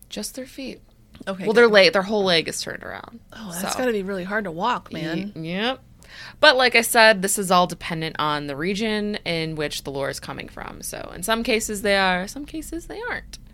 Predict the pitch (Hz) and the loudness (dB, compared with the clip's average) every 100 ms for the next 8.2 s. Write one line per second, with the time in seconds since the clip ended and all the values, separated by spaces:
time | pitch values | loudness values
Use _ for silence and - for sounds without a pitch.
0 | - 240 - 285 330 302 - 233 226 220 | -4 -4 0 0 0 -2 -2 0 2 0
1 | - 196 190 214 254 269 196 170 151 147 | 0 0 2 0 0 -2 -2 -2 -4 -4
2 | 143 160 196 196 165 180 175 165 180 175 | -4 -4 -4 -6 -2 0 0 -2 -2 0
3 | - 175 170 156 180 190 240 254 - 180 | 0 0 -2 -4 -4 -2 -2 -2 -4 -6
4 | - 175 175 175 175 165 - - - 165 | -6 -6 -4 -4 -6 -8 -16 -16 -10 -8
5 | 147 - 151 165 - - - 208 - - | -8 -12 -12 -10 -12 -16 -16 -16 -16 -18
6 | - 202 143 156 196 180 165 165 - 156 | -16 -12 -10 -8 -6 -4 -2 -4 -2 -6
7 | 151 160 247 - - - 185 180 160 - | -4 -6 -6 -10 -16 -10 -4 -2 -2 -6
8 | 78 | -10